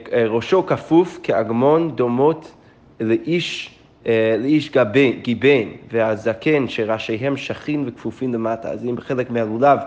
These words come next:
אמ, אה, אה, אה, כפוף, אז, אה, אנחנו נדבר על המקרה הזה עוד שנייה. הברייתא ממשיכה ואומרת, "כבוץ", רש"י אומר שיוצין בשדרה שלו עוקצין כמין קוצין, או סדוק, או עקום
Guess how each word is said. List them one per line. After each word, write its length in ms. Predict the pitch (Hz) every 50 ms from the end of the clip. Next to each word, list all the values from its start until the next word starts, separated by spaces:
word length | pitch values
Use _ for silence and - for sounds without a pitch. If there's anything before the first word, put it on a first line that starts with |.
| - - - - - - - - - -
אמ, 60 | -
אה, 60 | 110 104 101 98 101 98 98 - _ _ _ _ _ _ - -
אה, 400 | 113 104 101 - - 110 107 101 -
אה, 100 | - 107
כפוף, 600 | - - - 92 - - 180 196 185 180 170 180 - - - - - - -
אז, 520 | - 139 139 127 117 110 101 101 - - - _ _ _ - -
אה, 280 | 120 107 104 101 101
אנחנו 280 | 104 117 113 - - 104
נדבר 260 | 104 101 104 101 117
על 80 | 110 104
המקרה 280 | 101 101 95 - 107
הזה 120 | 104 98 101
עוד 120 | 98 101
שנייה. 240 | - - - - 117
הברייתא 320 | 123 113 107 110 110 -
ממשיכה 360 | 107 104 101 - - - 120 113
ואומרת, 420 | 101 107 104 110 113 127 139 139 - -
"כבוץ", 760 | - 135 113 - 165 240 277 139 - - - - - - - _ _ _ - -
רש"י 220 | 113 120 - 135
אומר 240 | 123 123 135 139 127
שיוצין 560 | 123 - 117 117 135 147 143 143 - 151 139
בשדרה 600 | 120 117 - - - 113 101 - 110 - 139 143
שלו 500 | 131 - - 131 120 120 117 110 101 98 - - - - _ _ _
עוקצין 640 | - 139 135 - - - - - 180 160 139 113 104
כמין 340 | 98 - 120 107 117 113 104
קוצין, 480 | - - 104 95 - - - - - - - - _ _ _ - - - - _ -
או 180 | 175 185 170 143
סדוק, 640 | - - - 131 110 - 120 120 143 - - - _ _ _ _ _ _ - -
או 260 | 165 175 170 151 - -
עקום 560 | 120 - - - 196 190 170 143 123 110